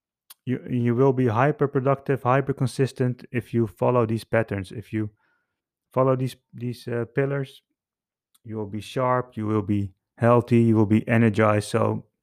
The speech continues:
it has a lot of positive side effects. Well, um, that's it for today.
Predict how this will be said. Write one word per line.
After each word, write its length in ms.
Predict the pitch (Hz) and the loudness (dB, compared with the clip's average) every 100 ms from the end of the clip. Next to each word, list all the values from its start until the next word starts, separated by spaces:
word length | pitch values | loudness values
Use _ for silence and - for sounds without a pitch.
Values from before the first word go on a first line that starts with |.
| _ - _ _ - | _ -20 _ _ -6
it 100 | 117 | 2
has 180 | 120 110 | 2 4
a 60 | |
lot 380 | 113 117 127 131 | 2 6 6 6
of 180 | 120 - | 2 2
positive 400 | 123 110 120 - | 0 2 -2 -2
side 320 | - 113 113 | 2 2 2
effects. 460 | 110 101 95 - _ _ _ _ _ _ _ _ _ _ _ - - _ _ _ - | -4 -10 -12 -16 _ _ _ _ _ _ _ _ _ _ _ -20 -20 _ _ _ -2
Well, 420 | 123 139 151 - _ - | 4 4 4 -2 _ -2
um, 380 | 123 123 127 - _ _ _ _ - | 2 2 0 -4 _ _ _ _ -2
that's 300 | 127 131 - | 0 2 2
it 180 | 156 - | -2 0
for 200 | 147 127 | 2 2
today. 440 | 127 127 156 196 | 2 2 2 0